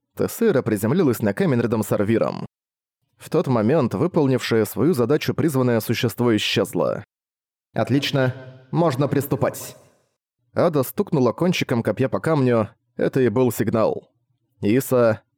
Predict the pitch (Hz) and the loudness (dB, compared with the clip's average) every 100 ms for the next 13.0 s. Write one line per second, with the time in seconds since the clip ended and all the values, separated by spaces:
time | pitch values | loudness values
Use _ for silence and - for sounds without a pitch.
0 | _ 127 135 - 131 117 123 135 107 101 | _ 0 0 2 0 0 2 0 2 0
1 | 69 - _ _ _ _ _ _ - 101 | 0 -4 _ _ _ _ _ _ -2 0
2 | 92 101 202 196 143 - 101 120 196 113 | 0 -2 2 2 2 0 -2 -2 -2 0
3 | 165 131 107 143 123 101 95 123 - 117 | 0 0 0 0 0 0 0 0 2 -2
4 | - - _ _ 95 95 101 190 127 113 | -4 -14 _ _ -2 0 2 0 2 -2
5 | 110 131 131 120 - 113 120 110 82 - | -2 -2 -2 -4 -2 -2 0 2 0 -2
6 | - - _ _ _ _ _ - 101 98 | -8 -14 _ _ _ _ _ -8 0 2
7 | 107 101 110 104 104 98 110 107 101 - | 2 2 -2 0 0 0 0 0 -2 -2
8 | 107 - 98 - 120 110 101 - 107 101 | -2 -2 -4 0 0 0 -2 -2 0 2
9 | 95 87 135 - - - _ _ _ _ | 2 0 -2 -2 -14 -20 _ _ _ _
10 | 95 104 160 113 101 95 - - 82 - | 0 2 2 2 0 -2 -4 -2 0 -2
11 | - _ _ _ _ _ - - 107 113 | -10 _ _ _ _ _ -20 -4 -2 0
12 | 101 - 107 92 92 135 110 117 113 104 | -2 0 0 2 0 0 0 0 0 0